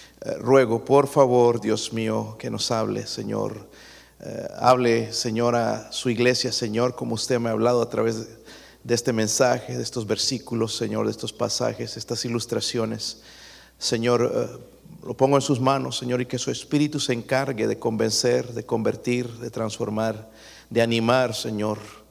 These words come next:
Ruego, Padre, por favor, por su presencia, Señor. Gracias le damos en esta noche, Señor, que su nombre sea exaltado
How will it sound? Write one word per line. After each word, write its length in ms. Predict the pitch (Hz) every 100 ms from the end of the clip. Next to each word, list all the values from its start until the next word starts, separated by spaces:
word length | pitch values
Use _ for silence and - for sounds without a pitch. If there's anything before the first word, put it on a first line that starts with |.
| - - - - -
Ruego, 380 | 117 123 110 110
Padre, 280 | 117 107
por 260 | 110 127 127
favor, 380 | 120 113 107 -
por 140 | 113
su 140 | - 110
presencia, 580 | 110 - 104 92 -
Señor. 420 | 95 101 95 92 - _ _ - - - -
Gracias 420 | 113 117 - 113
le 80 | 113
damos 360 | 110 107 104 113
en 120 | 107
esta 220 | - 113
noche, 300 | 101 104 95
Señor, 360 | 110 104 104 -
que 200 | 107 101
su 140 | 113
nombre 340 | 113 131 117
sea 200 | 117 123
exaltado 720 | 113 - 117 107 110 104 101